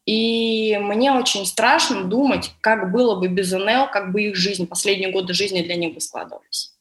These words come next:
Я думаю, что они бы столько не прожили, потому что у них были серьёзные проблемы со здоровьем. И я думаю, что они бы не увидели, а, повода для гордости, спокойствия за нас с сестрой,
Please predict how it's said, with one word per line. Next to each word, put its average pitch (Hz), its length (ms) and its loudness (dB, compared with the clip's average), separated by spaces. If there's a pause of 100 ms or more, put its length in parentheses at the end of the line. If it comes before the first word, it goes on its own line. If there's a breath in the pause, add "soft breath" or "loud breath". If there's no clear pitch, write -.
Я 233 140 4
думаю, 220 220 0
что - 140 0
они 202 160 0
бы 196 80 -8
столько 214 320 -4
не 196 100 -4
прожили, 247 360 0
потому 185 340 -4
что - 140 -6
у - 20 -4
них 185 100 -4
были 190 140 -2
серьёзные 180 420 -2
проблемы 175 340 -4
со 180 140 -6
здоровьем. 185 440 0 (500 loud breath)
И 185 60 8
я 202 120 8
думаю, 202 200 0
что 185 200 0
они 196 180 0
бы 190 140 0
не 196 140 -4
увидели, 196 720 -2
а, 170 300 -6 (120)
повода 208 400 4
для 185 180 2
гордости, 196 540 2
спокойствия 175 640 0
за 170 140 0
нас 180 260 0
с - 80 -4
сестрой, 220 520 -2